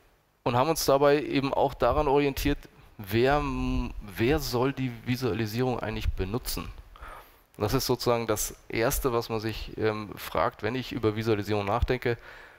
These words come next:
fragen Sie sich zuerst, wer soll das sehen? Ähm,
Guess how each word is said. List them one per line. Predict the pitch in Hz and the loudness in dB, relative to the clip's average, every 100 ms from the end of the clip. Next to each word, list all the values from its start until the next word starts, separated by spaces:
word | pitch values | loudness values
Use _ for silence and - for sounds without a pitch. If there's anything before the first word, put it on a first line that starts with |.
| _ _ _ | _ _ _
fragen | 110 120 | -2 -2
Sie | |
sich | 113 | -4
zuerst, | - - 117 - 98 92 | -4 0 -2 -2 -10 -4
wer | 107 123 | 2 2
soll | 120 113 | 2 2
das | 107 - | 2 0
sehen? | 113 107 87 - - - - _ _ _ _ _ _ _ _ _ - | 0 0 -4 -10 -16 -18 -20 _ _ _ _ _ _ _ _ _ -2
Ähm, | 101 101 | -2 -2